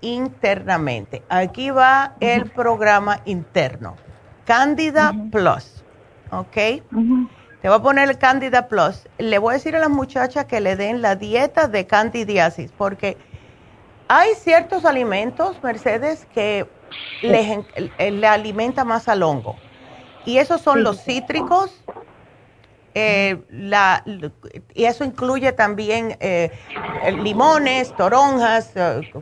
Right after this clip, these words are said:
Speaker 1: naranjas, todo eso. Todo lo que tenga levadura, panes, cerveza, curtidos que vienen con, en vinagre, también alimentan los hongos y los mismos hongos, ¿ok?
Speaker 2: Ajá.
Speaker 1: Así que, eh, le voy a poner también aquí el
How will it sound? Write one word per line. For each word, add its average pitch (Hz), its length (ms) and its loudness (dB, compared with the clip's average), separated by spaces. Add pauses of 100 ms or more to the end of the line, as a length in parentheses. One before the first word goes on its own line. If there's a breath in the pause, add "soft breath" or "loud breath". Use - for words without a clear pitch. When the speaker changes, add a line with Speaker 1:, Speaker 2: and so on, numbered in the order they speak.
(100)
Speaker 1:
naranjas, 220 800 2
todo 226 300 2
eso. 190 300 -2 (440)
Todo 285 240 6
lo 294 120 4
que 269 120 2
tenga 254 600 2
levadura, 240 760 2
panes, 254 480 2
cerveza, 240 640 0 (380 soft breath)
curtidos 254 840 0 (140)
que 214 100 2
vienen 226 320 0
con, 214 260 -2
en 196 180 -2
vinagre, 220 480 0
también 202 460 0
alimentan 247 500 -2
los 190 220 -4
hongos 285 320 0 (560)
y 254 120 0
los 220 200 0
mismos 254 440 0
hongos, 175 360 0 (280)
¿ok? 233 500 -2 (480)
Speaker 2:
Ajá. 196 240 -2 (260)
Speaker 1:
Así 214 340 2
que, 294 280 2
eh, 214 180 2
le 208 140 0
voy 214 220 2
a 285 80 4
poner 277 520 0
también 247 460 0
aquí 294 480 -2
el 214 320 -2